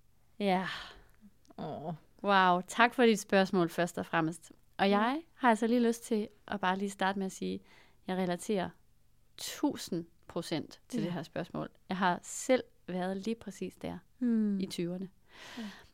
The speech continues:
Speaker 1: Og det skal ikke handle om mig, men det er jo bare
Speaker 2: Nå, men
Speaker 1: for at
Speaker 2: det er
Speaker 1: sige sådan,
Speaker 2: brugbart
Speaker 1: den,
Speaker 2: med
Speaker 1: den
Speaker 2: levet
Speaker 1: der,
Speaker 2: erfaring.
Speaker 1: øh, den der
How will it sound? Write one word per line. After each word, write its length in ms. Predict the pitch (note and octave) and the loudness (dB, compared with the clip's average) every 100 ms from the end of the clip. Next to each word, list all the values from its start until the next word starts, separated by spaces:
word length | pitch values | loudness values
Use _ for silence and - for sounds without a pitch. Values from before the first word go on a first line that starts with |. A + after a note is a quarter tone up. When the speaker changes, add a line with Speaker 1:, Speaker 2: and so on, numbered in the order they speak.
| - - | -8 2
Speaker 1:
Og 180 | G3+ | 4
det 120 | G#3 G#3 | 4 2
skal 140 | A#3+ | 0
ikke 120 | G#3 | 0
handle 200 | G#3 G#3 | 2 2
om 60 | G3 | 0
mig, 180 | F3 - | -2 0
men 200 | G3+ G3 | 2 4
det 60 | |
er 40 | G#3 | 4
jo 40 | |
bare 100 | G#3+ | 6
Speaker 2:
Nå, 40 | B3+ | 6
men 80 | B3 | 8
Speaker 1:
for 80 | |
at 40 | C4 | 8
Speaker 2:
det 60 | C4 | 8
er 40 | |
Speaker 1:
sige 180 | A#3+ A#3 | 8 6
sådan, 180 | - G#3+ | 4 2
Speaker 2:
brugbart 340 | C#4 E4+ F4 | 4 4 6
Speaker 1:
den, 140 | C4+ B3 | 6 6
Speaker 2:
med 380 | B3 A3+ A3+ | 2 0 0
Speaker 1:
den 120 | B3 A#3 | 4 4
Speaker 2:
levet 140 | A#3+ | 6
Speaker 1:
der, 100 | G#3+ | 4
Speaker 2:
erfaring. 420 | G3+ A3 G#3 G#3+ G3+ F#3+ F3+ F3+ F3 E3+ | 2 0 0 2 2 2 0 -2 -2 -4
Speaker 1:
øh, 60 | F3+ - _ - - - - - - - _ _ _ _ | -6 -10 _ -20 -20 -20 -20 -20 -20 -20 _ _ _ _
den 140 | A3+ | -2
der 80 | G#3 | 0